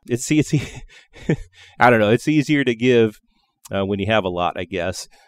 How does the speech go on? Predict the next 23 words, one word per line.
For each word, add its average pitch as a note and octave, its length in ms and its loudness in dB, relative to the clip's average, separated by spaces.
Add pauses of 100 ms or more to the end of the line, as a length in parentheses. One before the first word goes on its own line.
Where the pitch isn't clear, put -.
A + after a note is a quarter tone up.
(140)
but G2+ 120 -2
that's A2+ 200 0
not G#2 140 2
even F#2+ 180 -2
the F2 80 -6
point. F#2+ 360 -8
It's - 140 -14
just F#2 180 -4
that F2+ 100 -2
if F2+ 100 -6
you're G2 100 -6
gonna G2+ 140 -2
preach A#2 300 -6
this - 160 -2
as G2 120 0
a G2+ 60 -4
principle, F#2+ 720 -6 (160)
you G#2+ 180 -2
live G2+ 260 -2
by F#2 160 -2
it F2+ 100 -8
yourself. E2+ 520 -4
Otherwise, F#2 640 -2